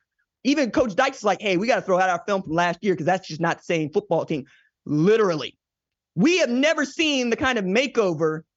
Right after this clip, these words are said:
on a team, on a roster, in an offseason the way that we saw a makeover at Colorado. As much as I wanna point to what Lincoln Riley did at U S C, where he turned over about forty-six spots on their eighty-five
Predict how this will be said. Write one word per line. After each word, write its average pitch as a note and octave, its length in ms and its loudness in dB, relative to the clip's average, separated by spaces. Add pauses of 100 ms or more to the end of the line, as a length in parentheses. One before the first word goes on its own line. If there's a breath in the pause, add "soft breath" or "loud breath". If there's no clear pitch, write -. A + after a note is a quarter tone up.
(840)
on B3+ 180 4
a G#3+ 160 0
team, F#3+ 640 -2
on C4+ 160 4
a A3+ 100 2
roster, G#3+ 540 2 (160)
in C4+ 180 2
an A3+ 80 2
offseason A#3+ 540 2
the F#3+ 60 -2
way A#3 120 2
that G3+ 80 -2
we A3+ 100 -2
saw A3+ 200 0
a - 20 -2
makeover G3 580 0
at F3+ 160 -2
Colorado. F#3+ 520 0 (280 loud breath)
As F3+ 80 -2
much D4+ 200 2
as - 100 -4
I C#4+ 80 2
wanna C4 240 0 (220)
point C#4+ 320 0
to - 260 2
what F3+ 240 0
Lincoln A3+ 240 0
Riley G#3+ 220 2
did G3+ 180 0
at - 80 -2
U G3+ 180 2
S F3 180 -2
C, A#3 140 0
where F3 120 2
he A3+ 160 0
turned G#3+ 340 -4
over G3 400 2 (220 soft breath)
about B3+ 200 -2
forty-six B3+ 520 -2
spots - 480 -4 (640)
on G3 160 2
their A3 180 2
eighty-five G3+ 560 0